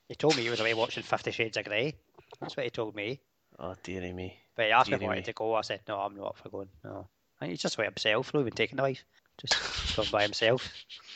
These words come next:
Speaker 1: <laughs>
Speaker 2: Uh, so
Speaker 1: Uh,
Speaker 2: in this podcast we're gonna, uh, have the Rangers game. I was at the Rangers game. We've got Greg's, uh, Magical Mystery Tour.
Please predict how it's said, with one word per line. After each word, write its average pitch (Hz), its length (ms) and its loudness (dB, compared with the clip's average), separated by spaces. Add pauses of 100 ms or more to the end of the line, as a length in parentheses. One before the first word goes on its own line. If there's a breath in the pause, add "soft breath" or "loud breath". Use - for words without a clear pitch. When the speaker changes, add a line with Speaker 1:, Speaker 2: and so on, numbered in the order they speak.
(580 loud breath)
Speaker 1:
<laughs> 139 100 2 (1700 loud breath)
Speaker 2:
Uh, 110 180 6
so 127 140 8
Speaker 1:
Uh, 117 140 8
Speaker 2:
in 127 60 6
this 139 140 6
podcast 123 560 2
we're 107 80 0
gonna, 107 360 0 (400 soft breath)
uh, 101 120 4
have 107 200 2
the 110 100 2
Rangers 117 340 4
game. 117 240 2 (140)
I 101 80 -6
was 101 140 -2
at - 80 -2
the - 60 -6
Rangers 101 320 -2
game. 104 300 2 (300)
We've 101 160 -6
got 92 200 0
Greg's, - 680 2
uh, 92 480 4 (340)
Magical 101 440 -2
Mystery 101 420 2
Tour. 101 320 4